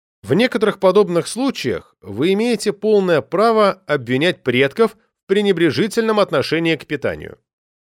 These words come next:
Шенахан уверена, что если вы начнете часто есть пиццу и чипсы,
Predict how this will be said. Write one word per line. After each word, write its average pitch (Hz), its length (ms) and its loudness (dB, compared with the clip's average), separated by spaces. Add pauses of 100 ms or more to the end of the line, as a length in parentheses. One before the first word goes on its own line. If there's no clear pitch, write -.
(360)
Шенахан 165 440 0
уверена, 170 440 2
что - 200 -8
если 156 340 -2
вы 147 100 2
начнете 151 500 -2
часто 156 420 0
есть 135 300 -4
пиццу 139 380 -6
и 117 100 -6
чипсы, - 460 -6